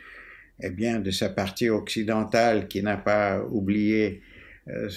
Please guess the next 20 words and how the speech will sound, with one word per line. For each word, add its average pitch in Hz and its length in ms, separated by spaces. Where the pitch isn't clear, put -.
sa, 101 600
ses 123 200
liens 113 340
ni 110 160
avec 104 300
la 104 100
Pologne 107 480
ni, 101 240
euh, 95 60
avec 95 640
l'Empire 98 400
austro-hongrois, 101 920
et 120 140
sa 107 300
partie 107 440
orientale 120 1000
qui 90 160
reste 101 380
la 98 100
partie 95 560